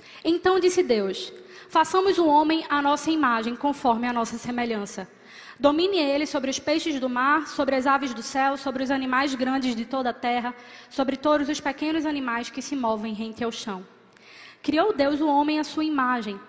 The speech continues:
a imagem de Deus o criou, homem e mulher os criou.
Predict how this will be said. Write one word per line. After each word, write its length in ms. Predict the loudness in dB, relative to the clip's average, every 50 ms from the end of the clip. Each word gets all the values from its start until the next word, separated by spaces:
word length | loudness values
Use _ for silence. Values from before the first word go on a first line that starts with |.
| -20 -20 -16 -6
a 140 | -4 -2 0
imagem 520 | 0 0 2 2 2 2 2 2 0 0
de 100 | 0 0
Deus 300 | 0 2 2 2 2 0
o 60 | -2 -4
criou, 480 | -4 -4 -4 -2 0 0 -2 -2 -4 -8 -12 -20 -20 -20 -20 -16 -8
homem 440 | -4 -2 -2 0 0 0 -2 -4 -6 -6 -6
e 100 | -4 -2
mulher 520 | -2 -2 -2 -2 -2 -2 -2 -2 -6 -4 -2
os 180 | -2 -2 -2 -2
criou. 400 | -4 -2 -2 0 -2 -2 -4